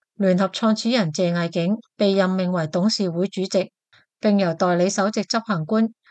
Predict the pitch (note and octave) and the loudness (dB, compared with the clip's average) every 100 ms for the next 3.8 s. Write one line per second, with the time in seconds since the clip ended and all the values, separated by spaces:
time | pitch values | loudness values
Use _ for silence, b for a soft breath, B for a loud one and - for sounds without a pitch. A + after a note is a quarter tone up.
0 | b - G3+ G#3+ A#3+ F#3 D#3+ D3+ F3+ G#3 | b 0 4 4 4 2 -2 -2 -2 -2
1 | F#3 A3+ A3 F3+ D3 G3+ G#3+ A3+ _ _ | -2 -2 -2 -4 -2 0 0 -2 _ _
2 | _ - B3+ B3+ G3+ E3 C4+ - A#3+ A3 | _ -4 -2 0 0 0 -2 0 -4 0
3 | G#3+ F#3+ G3 G3+ F3 G3 A3 | -2 0 0 0 -2 0 0